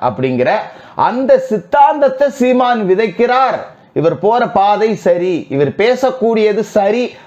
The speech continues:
அப்படின்னு உணர்ந்ததால தான் சீமான் அவர்களுக்கு பின்னால பயணம் செய்யறாங்க. மத்தபடி போட்டோ எடுத்துக்கிறதுக்காக யாரும் பயணம் செய்யல. முதல்ல அதை புரிஞ்சுக்கணும். ஏன் போட்டோ எடுத்துக்கிட்ட வைகோ பின்னாடி யாரும் போகல?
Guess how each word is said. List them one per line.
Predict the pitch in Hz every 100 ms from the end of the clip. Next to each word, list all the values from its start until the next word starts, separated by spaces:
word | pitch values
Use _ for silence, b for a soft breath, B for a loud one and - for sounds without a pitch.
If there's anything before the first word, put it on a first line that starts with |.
| -
அப்படின்னு | 107 135 151 202 147 117
உணர்ந்ததால | 151 196 214 220 214 208
தான் | 196 269 277 -
சீமான் | - 160 175 170 151
அவர்களுக்கு | 135 113 110 101 -
பின்னால | 113 127 120 131 -
பயணம் | 127 123 120 104
செய்யறாங்க. | 95 85 87 - B B B B B
மத்தபடி | 160 233 262 277
போட்டோ | 185 254 294 285
எடுத்துக்கிறதுக்காக | 226 208 202 190 190 180 208
யாரும் | 170 185 185
பயணம் | 151 165 185
செய்யல. | 147 135 120
முதல்ல | 123 156
அதை | 165 120
புரிஞ்சுக்கணும். | 117 139 135 113 87 B B B -
ஏன் | 143 254 294 269 208
போட்டோ | 254 269 262
எடுத்துக்கிட்ட | 214 220 202
வைகோ | 190 214 202 226
பின்னாடி | 185 196 190
யாரும் | 175 175 165
போகல? | 156 160 202